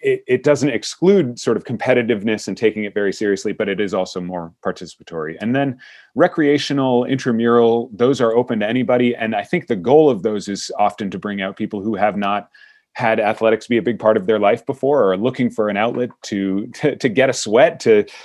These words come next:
to use their body and their mind in a different way, or maybe turn off their mind for a little bit and just run around and, and get some, some exercise. So we, we try to make sure that we have all those options open, whether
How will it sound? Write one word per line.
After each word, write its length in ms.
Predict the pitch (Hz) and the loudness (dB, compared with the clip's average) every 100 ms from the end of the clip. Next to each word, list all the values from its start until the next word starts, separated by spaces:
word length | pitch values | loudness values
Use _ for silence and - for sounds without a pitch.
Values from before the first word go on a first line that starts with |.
| - | -10
to 100 | - | -2
use 280 | 127 139 143 | 2 4 6
their 100 | 131 | 6
body 460 | 117 117 135 139 139 | 6 6 6 6 4
and 280 | 110 120 120 | 2 0 -2
their 120 | 107 | 0
mind 260 | 107 127 | 0 2
in 60 | 135 | 0
a 80 | 131 | 2
different 320 | 135 139 135 | 0 0 2
way, 120 | 139 | 4
or 80 | 127 | 4
maybe 220 | 117 110 | 2 -2
turn 220 | - 120 | -2 0
off 200 | 113 127 | 2 2
their 120 | - 139 | 2 2
mind 260 | 135 143 | 2 2
for 80 | 139 | -2
a 60 | 127 | -2
little 160 | 135 | 0
bit 160 | 127 147 | 2 2
and 160 | 113 | 0
just 160 | 107 107 | -4 -4
run 180 | 104 110 | -2 -2
around 320 | 104 104 120 | 0 0 0
and, 160 | 104 110 | -2 -6
and 160 | 104 | -8
get 160 | 101 101 | -6 -6
some, 360 | - 101 104 - | -4 -6 -6 -8
some 180 | 107 | -6
exercise. 500 | 98 - 95 82 76 | -4 -6 -10 -10 -10
So 280 | - 117 110 - - - - | -2 0 0 -4 -20 -20 -2
we, 220 | 120 123 | 0 0
we 100 | 131 | -2
try 220 | 127 156 156 | -2 2 2
to 60 | |
make 140 | 151 135 | 2 -2
sure 180 | - | -2
that 200 | 110 107 | -2 -2
we 100 | 104 | -4
have 160 | 98 92 | -4 0
all 140 | 95 | 0
those 180 | 98 95 | 0 -2
options 340 | 101 92 95 92 | -2 -4 -6 -6
open, 300 | 92 95 92 | -6 -6 -6
whether 380 | 92 92 92 | -6 -4 -4